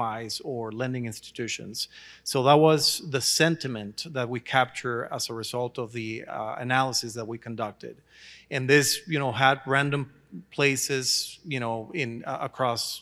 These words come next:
the entire region, no? Um, so, uh, the other thing, uh, is, uh, leveraging on what, uh, the previous panel was mentioning.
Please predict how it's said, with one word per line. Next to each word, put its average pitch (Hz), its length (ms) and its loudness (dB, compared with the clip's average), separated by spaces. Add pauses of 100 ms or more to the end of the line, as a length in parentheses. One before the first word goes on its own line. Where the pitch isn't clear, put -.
(100)
the 135 80 -2
entire 120 440 0
region, 110 460 -12
no? 131 240 -16 (580)
Um, 113 640 0 (120)
so, 135 680 2
uh, 143 200 2
the 143 220 4
other 185 300 8
thing, 123 600 -2
uh, 117 440 2 (180)
is, 139 580 2
uh, 123 380 -2
leveraging 147 800 2
on 127 280 -2
what, 117 320 -4
uh, 120 340 2
the 120 140 -6
previous 135 420 -4
panel 127 320 -2
was 120 420 -2
mentioning. 117 640 -6